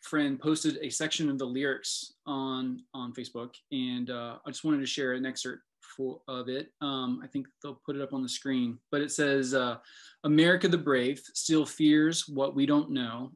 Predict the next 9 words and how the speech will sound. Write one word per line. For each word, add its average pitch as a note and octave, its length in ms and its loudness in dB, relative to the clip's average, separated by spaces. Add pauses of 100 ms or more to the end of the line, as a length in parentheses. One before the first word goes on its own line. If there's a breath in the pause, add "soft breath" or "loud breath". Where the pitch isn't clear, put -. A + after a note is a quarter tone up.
and C#3+ 160 2
God D3 280 2
loves D3 280 2
all D3 180 2
his D3 180 0
children B2 560 -2
is C#3+ 120 -4
somehow C3 340 -2
forgotten. B2+ 640 -6